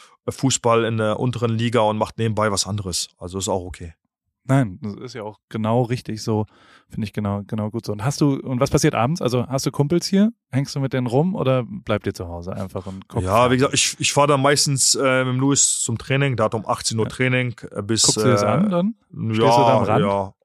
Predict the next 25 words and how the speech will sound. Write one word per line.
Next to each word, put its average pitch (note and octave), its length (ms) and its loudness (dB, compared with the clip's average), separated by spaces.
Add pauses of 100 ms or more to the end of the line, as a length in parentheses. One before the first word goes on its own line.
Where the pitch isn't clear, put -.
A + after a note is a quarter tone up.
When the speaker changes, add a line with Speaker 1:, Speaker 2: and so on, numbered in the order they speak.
(440)
Speaker 1:
A-, B2+ 120 4
Speaker 2:
Ja. C3 60 -2
Speaker 1:
ab - 120 0
und C3+ 140 2
zu C#3 200 2
schaue A#2 220 4
ich - 140 -2
zu, G2+ 200 -2
ja. F2+ 320 -4
Wenn G2+ 260 -4
nicht, B2 180 0
dann A#2+ 80 2
Speaker 2:
Ja. B2+ 60 -6
Speaker 1:
fahre B2 180 4
ich A2+ 80 -2
hier, A#2 720 2
äh, - 20 -12
zu, A2+ 240 -4
zur B2 160 -4
Familie. B2+ 500 2
Die A2 200 -2
wohnen A2+ 180 0
ja G#2+ 60 2
auch A#2+ 180 2
hier. C3 300 -2